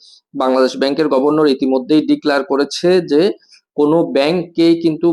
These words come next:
বন্ধ করতে দেওয়া হবে না, এবং এইসব ব্যাংকে যথাসম্ভব টিকিয়ে রাখা হবে যাতে জনগণের আমানত আবার জনগণের হাতে চলে আসে, যারা তা-, যাতে বিনিয়োগকারীরা তারা তাদের অর্থ ফেরত পায়, তারা সর্বোচ্চ চেষ্টা করে যাচ্ছে এবং তারা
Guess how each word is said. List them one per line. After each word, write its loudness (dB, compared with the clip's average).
বন্ধ -2
করতে -2
দেওয়া 0
হবে 0
না, 0
এবং -4
এইসব -4
ব্যাংকে -2
যথাসম্ভব 0
টিকিয়ে 0
রাখা 0
হবে -2
যাতে -2
জনগণের 0
আমানত -2
আবার -2
জনগণের 0
হাতে -2
চলে 2
আসে, -4
যারা -2
তা-, -4
যাতে -4
বিনিয়োগকারীরা 0
তারা -2
তাদের -2
অর্থ -4
ফেরত -4
পায়, 0
তারা -2
সর্বোচ্চ -2
চেষ্টা -2
করে 0
যাচ্ছে -2
এবং -4
তারা 0